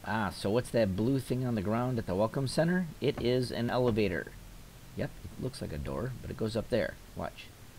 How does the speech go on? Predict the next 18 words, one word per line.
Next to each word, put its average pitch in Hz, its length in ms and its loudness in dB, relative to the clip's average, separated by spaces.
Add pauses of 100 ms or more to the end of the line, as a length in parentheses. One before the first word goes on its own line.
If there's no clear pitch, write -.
(400)
Step - 300 -10
on 78 180 -2
it, - 140 -2 (560)
click 80 240 -6
it, - 120 -2 (180)
or 80 180 -8
E 82 200 -4
it. - 80 -8 (3250)
Brings 87 260 -2
you 170 60 8
up. - 160 6 (1500)
And 82 120 -8
step - 280 -10
off. 104 220 -6 (380)
And - 420 -8
that. 131 160 -4 (840)
Step - 160 -12
back - 160 -10